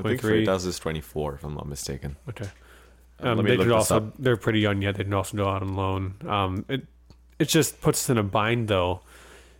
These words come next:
Speaker 1: 'cause we still don't have any designated players. Most design-, most of, if not all, the designated players are,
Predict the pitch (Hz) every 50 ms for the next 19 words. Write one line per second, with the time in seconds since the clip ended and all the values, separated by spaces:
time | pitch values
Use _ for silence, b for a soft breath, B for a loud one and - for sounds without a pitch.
0 | B B - - 113 107 107 107 104 101 - - - - _ _ _ - - -
1 | - - - 156 127 - - 175 170 151 139 131 127 120 120 117 113 107 107 113
2 | 107 104 110 107 113 104 - 107 101 98 95 95 98 101 101 101 - - - 143
3 | 127 120 127 135 135 120 - - 120 104 113 113 - - - _ _ _ _ _
4 | _ _ - - - - - - - 170 151 - - 175 196 - - 180 165 135
5 | 139 139 127 143 113 107 107 107 110 110 104 107 120 110 104 113 107 101 - -
6 | 107 104 101 98 98 92 95 - - 101 98 98 95 98 95 98